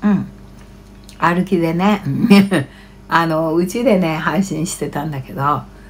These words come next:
私がお勝手で見てて、よっさんが、うん、あ、お勝手で見てるから、外配信する。よそ行った。うん。そうだよ。ね。うん。ね。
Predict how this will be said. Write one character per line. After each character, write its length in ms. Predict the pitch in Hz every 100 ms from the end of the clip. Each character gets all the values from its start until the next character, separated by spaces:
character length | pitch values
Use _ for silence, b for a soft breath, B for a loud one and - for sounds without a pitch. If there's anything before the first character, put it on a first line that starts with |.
| B B -
私 420 | 170 202 190 202
が 140 | 180
お 60 | 214
勝 220 | 190 190
手 140 | 196
で 120 | 180 185
見 160 | 190
て 140 | 190 175
て、 440 | 143 160 123 131 B B B -
よ 160 | 151
っ 160 | 175 233
さ 220 | 277 226
ん 80 | 160
が、 680 | 156 170 160 170 160 175 180 135
う 20 |
ん、 120 | 127 B B B B -
あ、 160 | 151 147
お 40 |
勝 200 | 147 151 -
手 120 | 147
で 120 | 143
見 180 | 147 143
て 140 | 147
る 100 | 147
か 140 | 135 139
ら、 400 | 143 135 147 143
外 320 | - - 135
配 320 | 135 131 143
信 560 | - 117 135 131 135 131
す 120 | -
る。 200 | 131 123 - - B B B B B
よ 220 | - 165 196
そ 160 | 214
行 80 | 208
っ 40 | -
た。 220 | - - - - -
う 40 |
ん。 220 | 170 127 - - -
そ 120 | 196 202
う 40 |
だ 160 | 190 160
よ。 100 | - - - -
ね。 260 | 156 175 - 127 - - - - - - - - - -
う 40 |
ん。 20 |
ね。 280 | 165 170 156